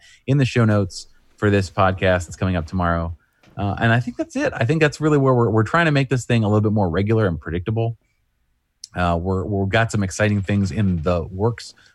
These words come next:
for episode one hundred, which is coming up super duper fast. Um, so, uh, be excited for that. I think, I think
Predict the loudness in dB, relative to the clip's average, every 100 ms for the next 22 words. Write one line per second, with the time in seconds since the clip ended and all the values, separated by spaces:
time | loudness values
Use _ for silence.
0 | _ -6 -4 -4 -4 -4 -2 -2 -2 0
1 | 0 -2 -6 -8 -6 -4 -2 -4 -10 _
2 | _ -6 -2 0 0 -2 0 0 0 -2
3 | -12 _ _ _ -4 -4 -4 -2 -2 -2
4 | -4 -8 -16 -6 -4 -2 -4 -4 -4 0
5 | 0 0 0 2 0 -2 -6 -6 -4 -4
6 | -4